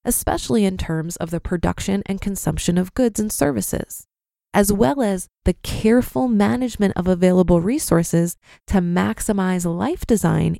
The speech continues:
and happiness. While we're certainly affected by the larger collective economy, we have the most control over our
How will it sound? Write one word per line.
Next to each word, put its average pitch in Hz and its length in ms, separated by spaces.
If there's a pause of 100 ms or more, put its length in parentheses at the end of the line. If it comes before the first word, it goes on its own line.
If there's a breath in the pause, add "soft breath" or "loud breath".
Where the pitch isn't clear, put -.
and 202 280
happiness. - 800 (640)
While 269 180
we're 277 160
certainly 330 580
affected 240 600
by 180 160
the 175 180
larger 214 580
collective 185 800
economy, 160 720 (400)
we 233 140
have 233 200
the 220 120
most 208 440
control 220 720
over 190 320
our 190 220